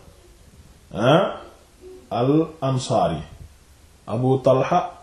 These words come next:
boroom nahri duna nahrika ya Rasulallah. Keroog Uhud. Wa hiya hazimatun, te moom xaalam moom, um, um, Ummu Sulaym mu ngi takkoon wastaha, mooy ci ndiggam, bi burdin, ab burda.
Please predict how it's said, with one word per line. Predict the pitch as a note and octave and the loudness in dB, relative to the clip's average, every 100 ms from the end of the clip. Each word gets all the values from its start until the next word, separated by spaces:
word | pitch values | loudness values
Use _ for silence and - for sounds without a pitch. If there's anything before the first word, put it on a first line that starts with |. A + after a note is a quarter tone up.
| - | -4
boroom | A2 C3 C#3 C3+ | 2 6 4 2
nahri | C#3+ C#3+ D3 C#3 | -2 0 2 2
duna | B2+ C#3+ E3 D#3 | 4 6 6 4
nahrika | D#3 - D3 C#3 | 2 0 0 4
ya | C3 B2+ A#2 | 4 6 4
Rasulallah. | A2+ A2+ G#2+ G2+ F#2 D#2 - - - - - - - - | 2 2 2 2 0 -4 -6 -14 -20 -20 -20 -20 -8 2
Keroog | B2 C3 - | 4 4 4
Uhud. | G#2+ G#2 - - - - | 0 0 -8 -18 -10 4
Wa | E3 B3+ | 6 8
hiya | B3 A#3+ G3+ | 6 6 4
hazimatun, | - C#4 D4+ A#3 A#3 G3 - A#2 G2 - - _ - | 2 4 4 4 4 4 4 0 -2 -6 -16 _ 2
te | F3 | 4
moom | A#3+ A#3+ - | 4 2 -4
xaalam | - A#3 B3 A#3+ G#3+ F#3+ | -2 2 4 4 4 4
moom, | F#3+ - | 4 4
um, | G#3 G#3 | 2 4
um, | F#3+ D#3+ F3+ E3 | 2 4 6 6
Ummu | G#3 A3 A#3 | 6 4 6
Sulaym | G#3 F#3+ F3+ G#3+ - - - - - _ - | 4 4 2 0 -6 -20 -20 -20 -20 _ 4
mu | C#3+ A#3 | 6 8
ngi | A#3+ A#3+ | 4 4
takkoon | C#4 C#4 F#3 E3+ B3+ - | 4 4 4 4 0 -2
wastaha, | A#2+ G#3 - - F3 D3+ C3 | 4 4 4 2 4 4 4
mooy | D3+ F3+ | 6 4
ci | B3 | 4
ndiggam, | B3+ F3 F3+ - - | 4 6 4 2 2
bi | C#3 F3+ | 4 6
burdin, | E3+ A3+ E3 E3+ D#3+ | 6 6 4 4 4
ab | E3 C#3 | 2 6
burda. | E3+ C#3+ | 4 4